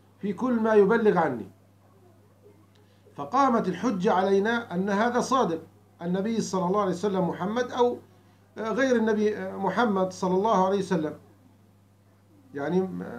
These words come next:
الأنبياء الذين كانوا يدعون أقوامهم، فقامت الحجة علينا أن هذا صادق. أخبر هذا بأن، أو أخبر النبي صلى الله عليه وسلم أن الإنسان إذا مات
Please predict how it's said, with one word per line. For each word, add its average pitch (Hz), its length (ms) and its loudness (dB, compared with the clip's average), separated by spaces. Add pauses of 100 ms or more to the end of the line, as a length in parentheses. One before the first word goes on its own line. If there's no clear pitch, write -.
(120)
الأنبياء 175 500 0
الذين 196 340 0
كانوا 226 460 -2 (340)
يدعون 196 420 2
أقوامهم، 202 800 0 (1080)
فقامت 208 480 0
الحجة 180 440 -2
علينا 214 400 0
أن 190 120 -2
هذا 185 260 2
صادق. 123 340 -8 (540)
أخبر 226 320 -2
هذا 185 600 2
بأن، 190 720 -4 (2250)
أو 151 180 -6
أخبر 190 300 0
النبي 190 320 0
صلى 185 260 -2
الله 185 160 0
عليه 196 100 0
وسلم 226 440 -4
أن 220 240 -2
الإنسان 190 580 0
إذا 180 320 -2
مات 214 320 -2